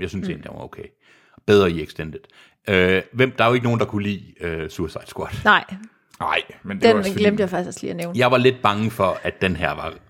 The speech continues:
Speaker 1: var rigtig dårlig. Jeg elskede Wonder Woman, selvfølgelig. Jeg synes,
Speaker 3: Mm.
Speaker 1: det var en fantastisk film.
Speaker 2: Mm.
Speaker 1: Og jeg var sådan lidt, uha, det kan godt gå lidt galt, og jeg så, øh, hvad det, han hedder, Khal Drogo, der spillede, øh, som ikke hedder Khal Drogo,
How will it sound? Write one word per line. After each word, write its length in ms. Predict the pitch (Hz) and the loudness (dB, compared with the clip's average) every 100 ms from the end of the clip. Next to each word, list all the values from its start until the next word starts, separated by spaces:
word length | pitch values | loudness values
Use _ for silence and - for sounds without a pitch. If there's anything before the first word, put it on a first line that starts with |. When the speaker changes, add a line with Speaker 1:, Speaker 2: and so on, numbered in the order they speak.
| _ _ - | _ _ -4
Speaker 1:
var 140 | 87 | 0
rigtig 300 | 85 80 - | 0 -2 -6
dårlig. 340 | 78 73 - - - - - - | -10 -10 -10 -10 -10 -14 -4 -2
Jeg 100 | 110 | 2
elskede 460 | 117 110 - 82 - - - | 2 2 0 -2 -4 -10 -4
Wonder 240 | 85 85 | 0 0
Woman, 280 | 85 82 76 | 0 -4 -8
selvfølgelig. 480 | - 82 95 87 82 | -12 -2 0 0 -4
Jeg 80 | 78 | 0
synes, 140 | 113 | 2
Speaker 3:
Mm. 60 | 110 | 2
Speaker 1:
det 0 | |
var 60 | |
en 60 | 90 | 2
fantastisk 640 | - - - 113 - - | -6 -10 -4 -4 -4 -12
film. 160 | - 69 _ - | -12 -14 _ -8
Speaker 2:
Mm. 280 | 220 214 175 170 | -2 0 0 2
Speaker 1:
Og 80 | |
jeg 100 | 98 | 4
var 60 | 95 | 4
sådan 140 | - | 2
lidt, 120 | 95 - | -2 0
uha, 380 | 117 101 90 101 | -2 0 0 2
det 140 | 95 | 0
kan 120 | - | 0
godt 280 | 80 95 - | 2 0 0
gå 360 | 95 87 82 82 | -2 0 2 0
lidt 420 | 87 92 98 - | -2 0 -2 2
galt, 300 | 101 87 76 | 2 2 2
og 120 | 82 | 0
jeg 100 | 80 | 0
så, 380 | - 101 80 82 | 2 2 2 0
øh, 60 | 82 | 0
hvad 160 | 85 | 0
det, 80 | 82 | 0
han 140 | 80 80 | -4 -2
hedder, 180 | 87 69 - | -2 -2 -2
Khal 280 | - 82 82 - | -2 0 0 4
Drogo, 500 | 92 92 90 85 80 | 4 6 4 2 0
der 160 | 92 | -4
spillede, 680 | 73 - - 80 80 80 80 78 | -4 -2 0 2 2 0 -2 -2
øh, 220 | 80 - - 76 | -2 0 2 2
som 120 | - - | 4 4
ikke 120 | - | 2
hedder 140 | 67 | 0
Khal 140 | - - - | -4 -8 -6
Drogo, 240 | 85 - | -8 -8